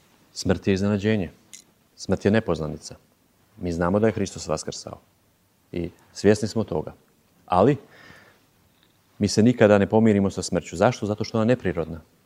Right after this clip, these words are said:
Mi se mirimo da se ljudi rađaju, žene udaju, razvode, ratovi počinju, bune, mire se, države, narodi, sve to je nešto na što se mi navikavamo. Bude nam to dva jutra, jedno sutra, onako čudno, ali poslije toga mi se,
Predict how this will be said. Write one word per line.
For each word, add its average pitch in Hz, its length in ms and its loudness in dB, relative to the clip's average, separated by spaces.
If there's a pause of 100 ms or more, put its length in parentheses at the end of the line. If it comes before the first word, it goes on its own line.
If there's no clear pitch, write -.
(920)
Mi 110 80 0
se 117 160 4
mirimo 123 300 6
da 107 120 4
se - 120 -4
ljudi 113 220 2
rađaju, 101 420 4
žene 104 300 2
udaju, 95 340 2
razvode, 90 540 2
ratovi 92 440 0
počinju, 92 480 -4
bune, 90 640 0 (160)
mire 104 400 4
se, 87 260 -4 (440)
države, 98 420 4
narodi, 95 440 4
sve 113 300 0
to 113 240 4
je 104 80 4
nešto 104 320 0 (340)
na 101 100 2
što 98 120 -4
se - 140 -2
mi 104 100 4
navikavamo. 85 680 0 (960)
Bude 113 300 8
nam 95 160 4
to 107 140 2
dva 101 220 4
jutra, 101 280 0
jedno 92 180 -4
sutra, - 380 -6 (480)
onako - 340 -2
čudno, 123 460 0
ali 131 260 4
poslije 107 360 -6
toga 110 300 -2
mi 104 120 -2
se, - 200 -10